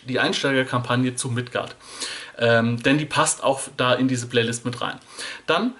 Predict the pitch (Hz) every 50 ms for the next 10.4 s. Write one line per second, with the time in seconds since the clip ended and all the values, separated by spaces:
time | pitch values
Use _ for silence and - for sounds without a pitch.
0 | - _ - 156 147 151 160 180 - - 196 - 185 160 156 156 160 160 - -
1 | 139 123 131 131 - - - - 117 127 156 170 185 170 147 139 131 131 123 131
2 | 117 117 120 - 120 117 117 113 110 101 98 98 98 - - - - _ - -
3 | 151 156 - - 170 175 - - 131 117 - 117 135 151 185 208 214 214 208 208
4 | 202 - 185 170 - - 139 117 - - - 123 123 131 143 123 135 139 - -
5 | - - 139 117 123 147 151 - - 120 110 - - - 185 196 233 247 - -
6 | - 123 139 151 160 160 170 160 143 139 139 147 143 - - - 127 147 143 -
7 | - 127 127 131 135 127 117 113 110 101 95 - 78 - - - - - - -
8 | - - - - - 147 147 156 - - 185 185 180 - - 139 135 147 156 165
9 | 185 220 247 277 294 269 233 214 208 226 233 - - - - - _ _ _ -
10 | 131 139 156 180 190 202 196 165